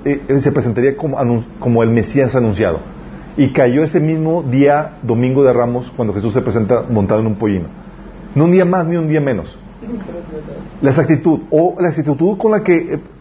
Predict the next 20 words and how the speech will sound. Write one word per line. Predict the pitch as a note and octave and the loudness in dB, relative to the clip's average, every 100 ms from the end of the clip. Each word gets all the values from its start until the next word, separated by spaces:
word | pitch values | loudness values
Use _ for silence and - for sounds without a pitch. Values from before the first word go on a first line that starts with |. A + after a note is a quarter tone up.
| - | -4
cumplió | D3+ C3 D3 D#3+ | 0 2 4 4
la, | F3 F3 | 4 2
la, | D#3+ C#3 - | 0 0 0
la, | C3+ C3 - | 0 0 0
las | B2 A#2 | 0 2
festividades | A#2 A#2 B2 B2 D3 | 0 -2 2 2 2
proféticas | D3 B2+ C3+ C#3+ D#3 | 0 -2 -2 -2 -2
de, | C3 A#2+ | 0 -2
de, | A2 G#2 G2+ | -2 0 0
de | G2+ | 0
Levítico | G#2+ A2 G#2+ C3+ | 0 0 0 0
veintitrés. | A#2+ G#2+ D3 C#3+ - - - - - - | 0 0 -2 -2 -6 -20 -20 -20 -18 -2
Jesús | A#2+ D3+ | 2 4
murió | E3 D#3+ E3+ E3 | 4 4 2 0
exactamente | C#3+ D#3+ - D#3 D3+ | -4 -2 -2 -2 0
en | D#3 | 0
el | C3+ | 2
día | C3+ C#3+ | 2 4
de | E3 - - - - - - - - - - - - - | 2 0 -12 -20 -20 -20 -20 -20 -20 -20 -20 -18 -18 -4
Pentecostés. | B2+ A#2 C#3+ A#2 D3+ - - | 0 0 0 0 0 0 -10